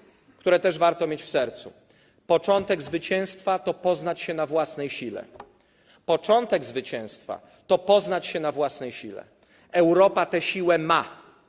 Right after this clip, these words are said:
Europa ma już diagnozę. Europa ma receptę, którą już wszyscy napisali. Piętnaście razy, a prezydent Niisto był pierwszy. Tylko wiecie co? Z mojego doświadczenia wynika,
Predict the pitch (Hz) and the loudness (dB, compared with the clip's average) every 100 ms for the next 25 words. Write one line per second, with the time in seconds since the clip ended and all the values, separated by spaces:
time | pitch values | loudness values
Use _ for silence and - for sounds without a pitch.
0 | _ _ _ _ - 170 170 175 208 214 | _ _ _ _ 2 6 6 8 6 6
1 | 170 185 202 - - 151 165 185 208 196 | 2 2 0 -8 -12 -6 0 2 2 0
2 | 165 160 190 202 165 139 185 170 185 175 | -2 2 2 2 -4 0 -2 0 -4 -2
3 | 113 90 _ _ _ _ _ _ _ - | -6 -12 _ _ _ _ _ _ _ 4
4 | 190 180 180 226 - 196 175 170 185 214 | 6 6 6 6 4 0 0 0 0 0
5 | 254 - - _ _ 147 214 220 240 240 | -2 -8 -20 _ _ -2 0 0 -4 -4
6 | - 123 - 175 185 190 196 - 254 247 | -8 -10 -6 -2 0 0 -4 -4 -6 -6
7 | - 247 240 233 - 233 147 117 - 202 | -6 -4 -4 -6 -2 0 -2 -6 -6 -4
8 | 220 240 - 240 226 202 214 226 226 196 | 0 -2 0 2 2 2 0 2 -2 0
9 | 220 190 214 202 208 185 185 160 107 - | -4 -4 -6 -4 -4 -6 -6 -8 -10 -14
10 | - _ _ _ _ _ _ _ - 208 | -20 _ _ _ _ _ _ _ -4 0
11 | 214 254 269 196 180 170 202 - 156 233 | 2 0 -4 -4 -2 -2 -4 -10 -4 0
12 | 233 220 208 208 202 220 214 180 196 220 | 0 0 -2 -6 -6 -6 -4 -4 -6 -6
13 | 196 190 | -4 -4